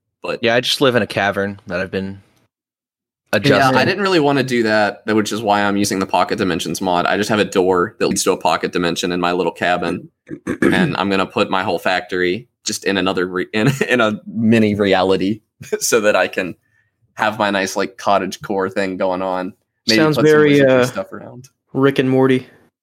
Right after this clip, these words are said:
Speaker 1: Yeah, it's a, it's a little like that, yeah.
Speaker 2: I mean, I, I'm very, I, I literally have a dungeon full of people that I
Speaker 1: Yeah, his,
Speaker 2: use
Speaker 1: yours,
Speaker 2: slime
Speaker 1: yours
Speaker 2: suck.
Speaker 1: Yeah, there's a lot going
Speaker 2: Jeez.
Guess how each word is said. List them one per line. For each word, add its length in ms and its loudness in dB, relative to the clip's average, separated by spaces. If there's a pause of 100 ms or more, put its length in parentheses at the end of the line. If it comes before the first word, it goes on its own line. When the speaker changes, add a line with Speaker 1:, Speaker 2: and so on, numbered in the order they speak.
(300)
Speaker 1:
Yeah, 300 0 (180)
it's 180 -8
a, 120 -2
it's 220 -2
a 60 0
little 260 0
like 240 -2
that, 200 -4
yeah. 240 -6 (140)
Speaker 2:
I 80 4
mean, 480 2 (260)
I, 280 4
I'm 260 2
very, 540 2
I, 80 -6 (120)
I 320 2
literally 400 4
have 140 0
a 40 0
dungeon 600 -6
full 260 -10
of 200 -8 (120)
people 300 -8
that 140 -2
I 80 0
Speaker 1:
Yeah, 340 -2
his, 300 -6 (100)
Speaker 2:
use 200 -4
Speaker 1:
yours, 160 2
Speaker 2:
slime 140 4
Speaker 1:
yours 220 2
Speaker 2:
suck. 560 -4 (340)
Speaker 1:
Yeah, 200 2
there's 200 -2
a 80 0
lot 280 0
going 220 2
Speaker 2:
Jeez. 140 0